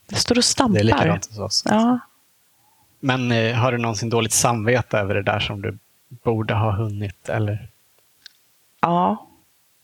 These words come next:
Speaker 1: det kan jag. Absolut. Eh, vi är på väg att plantera lite granatäpplen och lite citron och sånt där. Och det hinner vi liksom inte riktigt med, till exempel. Och det är någonting som borde ha beskurits, eh,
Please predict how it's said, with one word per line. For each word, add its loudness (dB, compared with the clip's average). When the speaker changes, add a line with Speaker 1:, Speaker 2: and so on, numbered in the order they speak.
Speaker 1:
det 4
kan 2
jag. -2
Absolut. -2
Eh, 2
vi 4
är 4
på 2
väg 4
att 0
plantera 2
lite 0
granatäpplen 0
och -4
lite -2
citron 0
och 0
sånt -2
där. 0
Och -4
det 4
hinner 4
vi 2
liksom 2
inte 0
riktigt -4
med, 0
till -2
exempel. -2
Och -4
det 4
är 6
någonting 4
som 2
borde 2
ha 2
beskurits, 0
eh, -2